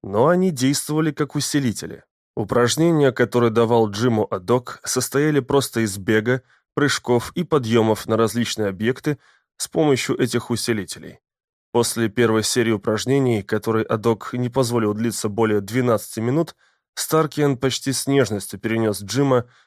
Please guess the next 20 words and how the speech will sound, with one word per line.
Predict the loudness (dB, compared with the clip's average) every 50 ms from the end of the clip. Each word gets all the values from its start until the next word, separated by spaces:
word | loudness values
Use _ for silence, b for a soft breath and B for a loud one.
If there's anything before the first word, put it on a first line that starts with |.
| b b -16
в | -8 -4
его | 0 2 2 4 4 2
казармы | 2 2 0 -2 0 2 2 2 2 2 2 0 0
и | 0 0 -2
заставил | -2 0 -2 -2 0 -2 0 0 0 0 0
улечься | 0 2 2 0 0 -2 -2 -2 0
на | 2 2
огромную | 2 2 2 0 2 2 2 0
подушку, | 0 0 0 0 0 -2 -2 -6 -12 -14 -16 _ _ _ _ _ _ _
которая | -4 -2 0 2 2 0 0
служила | 0 -2 -4 -2 0 0 0 0
здесь | 0 0 0 -2 -2 -2 -2
постелью. | -2 -2 -2 -2 -4 -6 -6 -6 -6 -6 -10 -14 -20 _ _ _ _ -6
Затем | -4 -2 -2 -2 0 -2 0 0 0 0
Адок | 0 0 0 -2 0 -2
осторожно | -6 -4 -2 0 2 2 2 2 -2 -4
снял | -2 -2 -2 0 0 -2
с | -4
Джима | -4 -4 -2 0 0 0 -2
усилители. | -2 -4 -6 -4 -4 -4 -4 -4 -6 -12 -14 -16 -16 -20